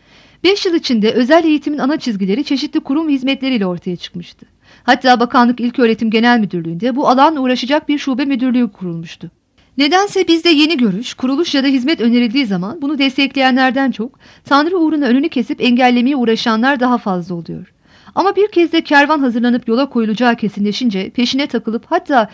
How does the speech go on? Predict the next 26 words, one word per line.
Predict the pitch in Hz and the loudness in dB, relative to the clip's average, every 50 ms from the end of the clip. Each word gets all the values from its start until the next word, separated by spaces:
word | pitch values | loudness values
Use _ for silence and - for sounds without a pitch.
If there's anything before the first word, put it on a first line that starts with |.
| - - - | -14 -10 -2
kervancı | - 254 233 233 233 233 240 262 339 311 | 0 2 4 4 6 4 4 4 2 0
başı | 277 247 - 294 | 0 0 0 0
olmaya | 269 233 208 202 220 247 | 0 2 2 2 0 0
kalkanlar | - 247 220 233 247 254 226 220 226 226 226 202 | 2 2 2 4 4 2 2 2 2 2 2 2
da | 214 | 0
eksik | 190 - - - - - | -2 -4 -6 -14 -10 -8
olmuyor. | 175 175 170 170 165 165 175 - _ _ _ _ _ - - - - _ | -8 -8 -8 -8 -10 -12 -14 -16 _ _ _ _ _ -20 -20 -20 -12 _
Tabii | - 381 403 415 403 302 | -4 0 2 2 2 4
özel | 330 285 359 359 294 | 4 4 2 2 4
eğitimde | 302 320 311 - 349 339 330 330 | 2 2 2 0 0 -2 0 0
de | 320 311 | 0 -2
bu | 349 | -2
talihsizlikten | 339 - 311 277 269 269 262 - 277 240 254 247 - 285 285 311 | -2 0 2 2 2 0 0 -2 -4 -4 -4 -4 -2 -2 -2 -2
kendini | 294 294 262 247 233 254 311 | -2 0 0 0 0 0 -2
kurtaramadı. | - - 247 - 247 233 233 208 180 165 160 - - _ _ _ _ - - _ - | -6 -10 -8 -4 -2 -2 -2 -2 -2 -4 -6 -12 -18 _ _ _ _ -20 -20 _ -12
Kısa | - 262 240 302 302 | -10 -6 -2 -2 -2
sürede | - - 233 190 175 165 185 226 285 - - - - | -2 -2 -4 -4 -4 -4 -4 -6 -6 -6 -10 -20 -10
çocuklarının | - - 262 294 - - 285 285 269 302 330 | -4 -2 -2 -2 0 0 0 0 0 -2 -2
yeteneklerini | 302 269 247 - 262 247 254 247 254 247 247 269 294 | -2 -2 0 0 2 0 0 0 -2 -2 -2 0 0
ölçmeye | 247 208 - - 202 185 | -2 -2 -2 -4 -4 -4
kalkarak | 185 - 240 226 240 240 262 247 269 269 - - | -2 0 0 0 0 0 -2 -2 -2 -4 -2 0
büyücülüğe | 240 240 220 214 233 240 233 | 0 0 2 0 0 0 0
girişenler, | 233 - 208 185 170 - 180 165 151 147 151 165 226 - _ - - - - _ | 0 -2 -4 -6 -6 -6 -8 -8 -8 -10 -10 -12 -14 -14 _ -20 -20 -20 -20 _
korkusuz | - - 277 277 269 294 269 - 294 277 262 | -2 0 0 0 0 -4 -4 -4 -4 -4 -2
çocuk | - 247 226 247 247 | -2 -2 -2 -2 -4
uzmanları, | 233 196 196 185 170 165 160 160 156 175 - | -4 -4 -4 -4 -4 -4 -8 -10 -10 -12 -14